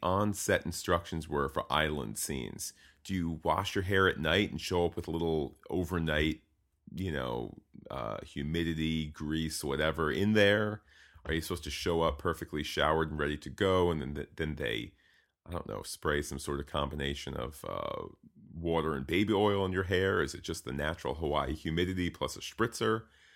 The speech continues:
So, I don't know. But anyhow, <laughs> um, Sawyer questions, I think rightly so, he questions the perfect timing of Alex helping them out.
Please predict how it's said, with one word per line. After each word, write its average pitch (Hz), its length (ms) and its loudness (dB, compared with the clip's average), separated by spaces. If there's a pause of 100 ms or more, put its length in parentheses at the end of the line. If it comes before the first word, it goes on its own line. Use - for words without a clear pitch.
(320)
So, - 460 -6
I 64 100 -2
don't - 180 -4
know. - 220 -10 (840)
But 95 100 4
anyhow, 73 480 0 (300)
<laughs> - 320 -14
um, 76 580 0
Sawyer 95 480 6
questions, 90 800 -2 (360)
I 127 60 -4
think 123 220 0
rightly 92 340 4
so, 78 400 4
he 85 120 -6
questions 90 540 -2
the - 60 -10
perfect - 480 -4
timing 76 380 -2
of 71 180 -4
Alex 73 360 0
helping 71 280 -4
them 60 160 -2
out. 104 340 2